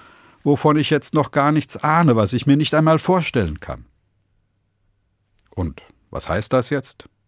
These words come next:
Alles verkaufen oder verschenken, was ich habe, das Bankkonto auflösen und das Geld zu Brot für die Welt schicken? Da geht es mir wie dem jungen Mann in der Geschichte aus der Bibel.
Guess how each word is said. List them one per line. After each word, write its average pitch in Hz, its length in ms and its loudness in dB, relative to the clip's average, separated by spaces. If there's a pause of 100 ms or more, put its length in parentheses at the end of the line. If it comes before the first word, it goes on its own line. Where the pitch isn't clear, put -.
(720)
Alles 175 240 2
verkaufen 147 540 2
oder 131 200 4
verschenken, 151 600 -2
was 123 220 -2
ich - 160 -6
habe, 143 260 2
das 127 180 -2
Bankkonto 131 600 -2
auflösen 147 600 -2
und 113 140 -2
das 104 160 -4
Geld 131 240 -4
zu - 220 -4
Brot 110 280 -2
für - 140 -6
die 92 140 -4
Welt 107 240 -4
schicken? 147 320 -10 (1500)
Da 131 140 2
geht 151 200 2
es 147 140 0
mir 151 420 6
wie 151 200 -2
dem 139 160 6
jungen 131 260 6
Mann 113 260 6
in 120 140 2
der 113 100 2
Geschichte 101 480 -4
aus 101 180 -4
der 110 120 0
Bibel. 78 400 -8